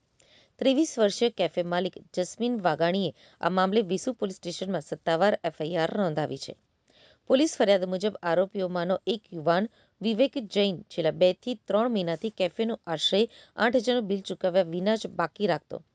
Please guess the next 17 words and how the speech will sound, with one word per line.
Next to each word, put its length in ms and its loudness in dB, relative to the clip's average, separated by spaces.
જસ્મીન 420 2
વાઘાણી 460 2
છેલ્લા 280 -4
ઘણા 280 -2
દિવસોથી 480 -4
વિવેકને 420 -2
ફોન 280 -4
કરીને 380 0
આ 60 2
બાકી 360 0
રકમ 280 0
ચૂકવી 320 -6
દેવા 180 2
વિનંતી 460 -4
કરી 200 -4
રહ્યા 220 0
હતા. 220 -10